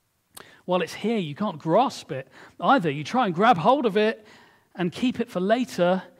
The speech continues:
reach out for it and try, and it's gone. The teacher says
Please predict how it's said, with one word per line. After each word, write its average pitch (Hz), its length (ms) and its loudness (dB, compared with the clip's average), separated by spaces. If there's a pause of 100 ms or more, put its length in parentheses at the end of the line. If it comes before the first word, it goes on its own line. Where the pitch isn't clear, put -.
(280)
reach 220 320 -4
out 226 220 -2
for 160 260 -4
it 156 240 -4 (720)
and 147 160 -8
try, 147 680 -4 (200)
and 139 140 -8
it's 139 120 -16
gone. 165 440 -14 (1800)
The 143 120 -8
teacher 226 400 -6
says 156 1080 -8